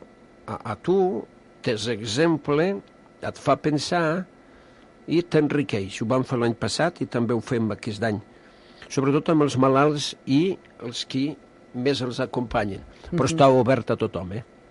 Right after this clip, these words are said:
Speaker 2: Mhm. I l'Hospitalitat de Lourdes durant l'any fa altra activitat?
Speaker 1: Sí, perquè allí s'ha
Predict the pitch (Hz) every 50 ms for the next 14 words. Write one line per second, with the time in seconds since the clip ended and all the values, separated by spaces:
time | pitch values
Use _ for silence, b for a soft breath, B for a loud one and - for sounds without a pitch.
0 | - - - - 160 143 113 151 143 151 - - - - - - - B B B
1 | B B B B B B B B B B - 196 180 175 175 170 165 160 - -
2 | 175 180 170 - - 190 170 175 165 170 170 180 175 160 180 175 175 190 185 233
3 | 247 175 170 175 165 156 160 156 160 185 226 233 202 165 147 - 165 156 151 143
4 | 143 143 139 135 135 135 127 - - - - - 156 143 - 143 143 - - 143
5 | 131 131 - - 143 156 175 196 202 - - - - B B B B B B B
6 | B B B B B B B B B - - - - 208 - - - 170 165 151
7 | 139 123 - 170 175 160 160 170 208 196 180 185 180 - - - 170 175